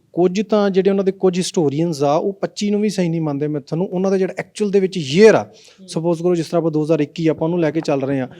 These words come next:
Speaker 1: ਉਹ, ਉਹਦੇ ਵਿੱਚ ਵੀ ਕੁਝ ਜਿਹੜੇ ਹਿਸਟੋਰੀਅਨਸ ਆ ਫਰਕ ਮੰਨਦੇ ਆ ਕਿ ਸ਼ਾਇਦ ਈਸਾ ਜੀ ਦਾ ਜਿਹੜਾ ਜਨਮ ਆ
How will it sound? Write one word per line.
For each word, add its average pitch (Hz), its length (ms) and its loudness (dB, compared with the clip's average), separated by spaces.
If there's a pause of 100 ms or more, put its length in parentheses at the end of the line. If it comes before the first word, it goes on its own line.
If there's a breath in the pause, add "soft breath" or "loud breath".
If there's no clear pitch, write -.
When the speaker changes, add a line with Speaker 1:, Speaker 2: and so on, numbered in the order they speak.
(300 loud breath)
Speaker 1:
ਉਹ, 208 220 2
ਉਹਦੇ 214 320 6
ਵਿੱਚ 175 280 2
ਵੀ 214 120 -2
ਕੁਝ 185 280 -4
ਜਿਹੜੇ 180 180 2
ਹਿਸਟੋਰੀਅਨਸ 151 500 -2
ਆ 190 40 -2
ਫਰਕ - 300 -6
ਮੰਨਦੇ 143 340 -2
ਆ 151 60 -2
ਕਿ 165 120 -6
ਸ਼ਾਇਦ 160 440 0
ਈਸਾ 160 400 -4
ਜੀ 147 260 -8
ਦਾ 147 200 -4
ਜਿਹੜਾ 147 220 -4
ਜਨਮ 127 400 -6
ਆ 156 180 -12